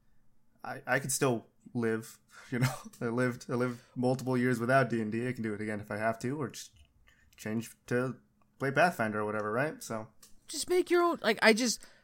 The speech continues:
Speaker 2: like, literally, okay, like, Super Smash Brothers. Before Super Smash Brothers, there really wasn't a game like that, like, with, like, massive crass-,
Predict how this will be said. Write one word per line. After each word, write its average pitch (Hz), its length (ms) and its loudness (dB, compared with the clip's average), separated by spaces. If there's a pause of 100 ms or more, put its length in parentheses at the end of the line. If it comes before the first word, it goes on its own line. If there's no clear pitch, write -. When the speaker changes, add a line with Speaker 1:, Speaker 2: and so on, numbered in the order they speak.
(160)
Speaker 2:
like, 247 160 6
literally, 240 320 10
okay, 160 340 6
like, 147 160 6
Super 202 280 4
Smash 165 340 4
Brothers. 98 320 6
Before 233 280 6
Super 208 300 0
Smash 190 300 0
Brothers, 151 300 2
there 156 80 2
really 180 340 6
wasn't 151 340 2
a 135 40 2
game 123 240 4
like 113 180 0
that, 90 240 0
like, 104 160 0
with, 113 120 -2
like, 110 160 -2
massive 123 400 2
crass-, 120 320 0